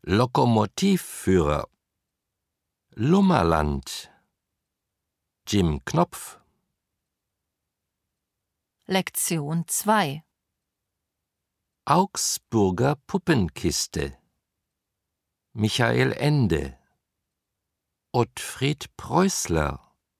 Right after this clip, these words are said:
Speaker 1: Räuber Hotzenplotz. Bertolt Brecht. Drei-Groschen-Oper. Antoine de Saint-Exupéry.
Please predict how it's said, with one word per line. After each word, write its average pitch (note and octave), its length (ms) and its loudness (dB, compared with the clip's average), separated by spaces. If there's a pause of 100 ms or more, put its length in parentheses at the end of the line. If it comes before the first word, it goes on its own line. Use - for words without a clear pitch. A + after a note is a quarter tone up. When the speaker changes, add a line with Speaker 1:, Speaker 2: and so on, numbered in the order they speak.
(1000)
Speaker 1:
Räuber F2+ 800 0
Hotzenplotz. - 1120 -4 (1400)
Bertolt F2+ 680 -2
Brecht. - 720 -6 (1300)
Drei-Groschen-Oper. G#2 1400 -2 (1500)
Antoine B2+ 640 2
de F2+ 120 2
Saint-Exupéry. G#2+ 1200 -4